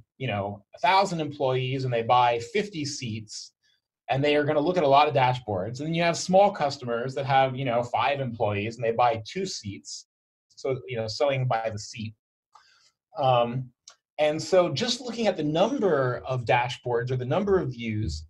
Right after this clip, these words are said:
is limited, because you can't tell the difference between, you know, a small company that looks at a lot of dashboards and a big company that's not using it. So then you get into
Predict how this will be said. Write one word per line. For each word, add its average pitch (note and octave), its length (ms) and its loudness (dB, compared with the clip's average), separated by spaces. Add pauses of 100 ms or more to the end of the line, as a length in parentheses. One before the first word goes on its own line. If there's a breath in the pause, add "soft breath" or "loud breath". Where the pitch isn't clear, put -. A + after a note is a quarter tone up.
(160)
is B2+ 160 -4
limited, C3+ 500 -2 (300)
because B2+ 340 -6
you A#2+ 160 -8
can't D#3+ 280 -6
tell D#3 200 0
the C3 80 -4
difference C3 440 -4
between, G#2+ 720 -6
you A2+ 120 -6
know, G#2+ 60 0
a G#2 40 -2
small C#3+ 320 4
company C3+ 380 -4
that A2+ 140 -4
looks B2 200 -8
at A2+ 80 -6
a - 20 -4
lot D#3 240 4
of B2+ 60 -2
dashboards A#2+ 640 -2
and A2 100 -6
a G2+ 40 -4
big C3+ 260 -4
company G#2 340 -6
that's G2+ 200 -16
not A2 220 -6
using F3 260 -8
it. D2+ 120 -12 (460 soft breath)
So F3+ 160 -2
then G#3 200 2
you C#4 120 0
get A3 160 2
into D#3 640 -4